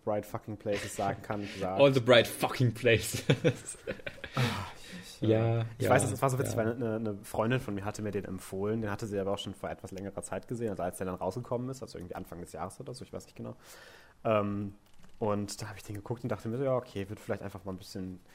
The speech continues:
Speaker 1: bisschen so ein Tearjerker, irgendwie auf mittlerem Niveau, kann man sich ja mal geben.“ Und dass ich dann so fucked up die ganze Zeit war und mich so aufgeregt habe. Ich hab dann tatsächlich hinterher auch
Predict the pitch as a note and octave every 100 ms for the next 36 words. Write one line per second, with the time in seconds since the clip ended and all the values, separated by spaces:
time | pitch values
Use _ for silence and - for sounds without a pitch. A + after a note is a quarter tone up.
0 | - - - G#2+ F#2 - A2 G#2 - G2
1 | - G2+ F#2+ G2+ G2 G2 F#2+ F#2 G2 F#2+
2 | F#2 F#2 F#2+ F#2+ F#2+ - F#2+ F2+ F#2 F2
3 | E2+ F2+ F#2 F#2 - - - - A2+ -
4 | - - - - C3 - - - - -
5 | - - - - A#2 - A#3+ C4 - -
6 | - - - F2+ G2 G#2 - G2 - A#2+
7 | - - F2+ D#2+ F#2 D#2 F2+ A2+ - -
8 | - - B2+ - A2+ A#2 A2+ A#2 - B2+
9 | A#2+ - A2